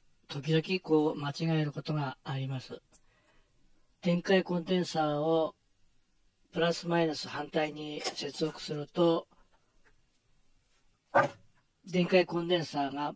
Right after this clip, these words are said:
爆発しますので、気をつけないといけません。電解コンデンサーは、ブチルテープというゴム状の両面テープを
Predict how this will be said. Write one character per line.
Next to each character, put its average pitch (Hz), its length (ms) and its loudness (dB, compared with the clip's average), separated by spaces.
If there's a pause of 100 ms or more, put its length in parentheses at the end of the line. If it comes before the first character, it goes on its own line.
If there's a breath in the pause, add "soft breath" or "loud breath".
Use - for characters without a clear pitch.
爆 156 260 -2
発 165 220 -6
し - 100 -10
ま 170 160 -4
す - 100 -14
の 139 140 -8
で、 156 300 -6 (800)
気 170 100 -8
を 147 80 -6
つ - 100 -12
け 160 140 -6
な 151 140 -4
い 139 80 -10
と 175 120 -2
い 165 60 -2
け 147 120 -12
ま 127 120 -8
せ 127 160 -10
ん。 123 140 -14 (2500)
電 165 220 0
解 180 240 4
コ 180 160 -2
ン 160 100 -4
デ 165 160 -2
ン 156 80 -6
サ 156 140 -8
ー 147 140 -6
は、 165 380 -2 (1080)
ブ 165 180 -8
チ 214 180 -2
ル 196 140 0
テ 180 220 0
ー - 20 -12
プ - 120 -16
と 147 140 -4
い 139 180 -2
う 139 280 -6
ゴ 147 160 -2
ム 165 120 -4
状 175 280 2
の 156 340 0 (100)
両 151 220 0
面 156 240 0
テ 151 200 -2
ー - 20 -14
プ - 120 -6
を 180 220 2